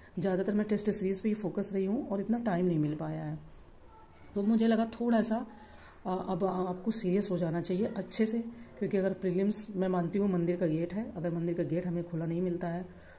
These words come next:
तो हमारे लिए दर्शन कर पाना बहुत मुश्किल है। तो पहले हमें इतनी हिंदी को practice कर लेना है कि ताकि हम, अ, prelims cross कर, क्रॉस कर जाएँ, इसके बाद में then हम मेंस में, अ, पहुँच जाएँ, है ना। तो चलिए थोड़ी सी books की बात कर लेते हैं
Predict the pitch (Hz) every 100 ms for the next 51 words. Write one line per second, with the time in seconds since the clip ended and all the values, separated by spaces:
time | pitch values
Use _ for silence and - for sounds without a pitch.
0 | - 170 170 190 185 185 175 185 185 180
1 | 180 220 170 165 156 151 - 143 143 -
2 | - - - 170 196 214 202 190 190 170
3 | 170 185 185 185 180 196 - 196 170 165
4 | 165 202 - - - - - - - 190
5 | 190 190 190 214 220 233 - 175 - 180
6 | 202 214 208 202 - 208 185 - 196 202
7 | - 180 214 269 - 196 190 196 151 185
8 | 190 175 175 170 160 156 - 156 147 147
9 | 156 147 135 147 151 - 190 302 190 -
10 | - - - - - 202 233 247 220 208
11 | 214 196 202 208 180 180 185 160 156 156
12 | 190 226 -